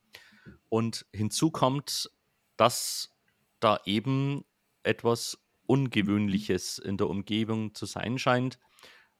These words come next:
äh, das sich irgendwo über ihnen,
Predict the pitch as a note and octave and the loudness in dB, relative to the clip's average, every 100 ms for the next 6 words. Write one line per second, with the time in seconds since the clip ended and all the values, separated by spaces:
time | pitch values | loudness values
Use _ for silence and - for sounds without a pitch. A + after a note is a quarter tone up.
0 | _ - G2 G2+ G2+ G#2 - - - B2 | _ 2 6 6 6 2 -2 -8 -6 -8
1 | - A2+ C3+ C3+ A#2+ G2+ G#2 A#2 A#2+ A#2 | 2 6 6 6 2 2 4 6 6 4
2 | _ - A#2+ A2+ - G2 G2+ F2+ F2 E2+ | _ 0 4 4 4 2 2 2 0 -4